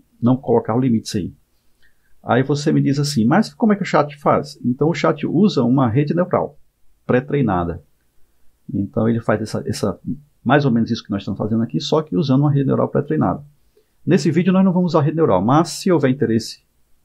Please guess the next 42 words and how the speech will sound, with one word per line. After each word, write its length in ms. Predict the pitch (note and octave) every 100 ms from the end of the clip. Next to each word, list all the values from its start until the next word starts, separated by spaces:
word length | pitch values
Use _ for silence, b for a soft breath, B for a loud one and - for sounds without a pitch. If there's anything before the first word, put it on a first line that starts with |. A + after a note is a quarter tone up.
| _ _ _ -
eu 100 | G#2+
vou, 100 | G2 -
da, 200 | - -
das 160 | G2+
pessoas 300 | - G#2 A2
que 40 | -
estão 120 | A2+
vendo 140 | G#2+
esse 160 | A2 C#3
vídeo, 180 | C3 C#3+
se 100 | B2
houver 160 | A2
interesse 280 | G#2+ G#2+ G2+
pela 200 | - G#2
visualização 440 | G2 G#2+ G2+ G2+ A#2+
do 80 |
vídeo, 280 | A#2+ C3+ C#3+ - _ _ _ _ _ _
a 100 | -
gente 160 | G#2 A2+
pode 180 | A#2+ A2
depois 220 | A#2 A2+
fazer 280 | B2+ A#2 C#3
isso 160 | C#3+
aí 80 | C3+
usando 240 | C#3 C#3
a 20 | C#3+
rede 140 | D3
neural, 260 | D#3 B2 C#3+
que 80 |
é 20 | C3
exatamente 480 | B2+ D3 C3+ A#2+
como 300 | - B2 B2+ -
o 260 | - A2+ A2+
chat 180 | - A#2+ -
G 40 |
P 120 | A#2+
T 100 | -
faz. 420 | A2+ G2 - - - _ G#2+ - _ -
A 60 |
gente 120 | G2
pode 200 | - A2 -
reproduzir, 640 | A2 G#2 A#2+ G#2+ A2 A#2 -